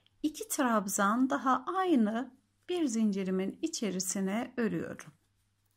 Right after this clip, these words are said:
Ve tekrar başlıyorum. Diğer zincirimize kadar, yani diğer sona kadar zincirimiz yok artık. Bakın sona kadar aynı işlemimizi yapıyoruz.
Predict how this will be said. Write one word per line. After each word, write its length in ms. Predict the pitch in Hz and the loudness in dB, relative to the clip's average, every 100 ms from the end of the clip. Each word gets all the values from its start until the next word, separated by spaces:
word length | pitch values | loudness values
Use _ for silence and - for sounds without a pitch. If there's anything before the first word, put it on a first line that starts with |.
| _ _ _ - _ _ - | _ _ _ -20 _ _ -8
Ve 60 | |
tekrar 500 | 370 440 - 294 302 | -6 -2 2 4 4
başlıyorum. 840 | 254 247 - 208 190 185 208 302 - | 4 2 0 0 0 2 0 0 -2
Diğer 340 | 277 277 226 | 0 4 4
zincirimize 840 | 214 214 269 247 196 190 180 185 196 | 0 0 4 4 4 0 0 -2 -4
kadar, 260 | 185 202 | -4 -2
yani 300 | 208 233 185 | 0 0 0
diğer 220 | 285 262 | 2 4
sona 380 | 220 - 311 302 | 2 6 8 8
kadar 300 | - 170 208 | 4 0 0
zincirimiz 600 | 254 262 208 202 214 214 | 2 2 2 0 0 0
yok 200 | 240 240 | -4 -2
artık. 360 | - 180 - - | -2 -2 -6 -6
Bakın 220 | 220 226 | -4 -4
sona 360 | 226 - 311 254 | -4 0 0 0
kadar 340 | - 180 254 - - - - _ | -2 0 0 -2 -18 -20 -20 _
aynı 300 | 339 381 302 | -2 6 6
işlemimizi 840 | 254 294 - 226 202 185 190 175 196 | 8 2 0 2 2 4 2 0 0
yapıyoruz. 760 | 247 247 196 - 151 - - | 2 2 2 0 0 -2 -6